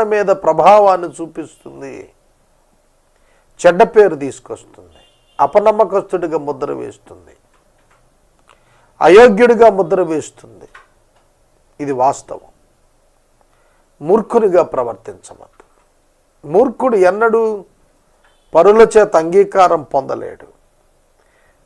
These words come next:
అతని ప్రవర్తన కూడా up and down అయిపోతుంది, తారుమారు అయిపోతుంది, కన్ఫ్యూజ్ అయిపోతుంది. ఇది వాస్తవం. మూర్ఖత్వం వలన ప్రవర్తన దెబ్బతింటుంది.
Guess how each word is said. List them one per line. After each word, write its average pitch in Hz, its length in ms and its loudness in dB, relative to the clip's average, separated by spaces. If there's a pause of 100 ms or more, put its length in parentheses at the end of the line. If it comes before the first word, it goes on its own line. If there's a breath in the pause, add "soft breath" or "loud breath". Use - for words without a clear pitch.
(140)
అతని 214 380 4
ప్రవర్తన 277 440 6 (120)
కూడా 247 240 8 (480)
up - 200 -2
and 240 160 0
down 220 240 4
అయిపోతుంది, 175 540 -8 (120)
తారుమారు 190 520 2
అయిపోతుంది, - 600 -14 (140)
కన్ఫ్యూజ్ 185 520 -6
అయిపోతుంది. - 600 -20 (1300)
ఇది 123 100 -12 (100)
వాస్తవం. - 480 -12 (1600)
మూర్ఖత్వం 175 720 -4
వలన 139 220 -4 (120)
ప్రవర్తన 123 440 -8 (120)
దెబ్బతింటుంది. - 720 -20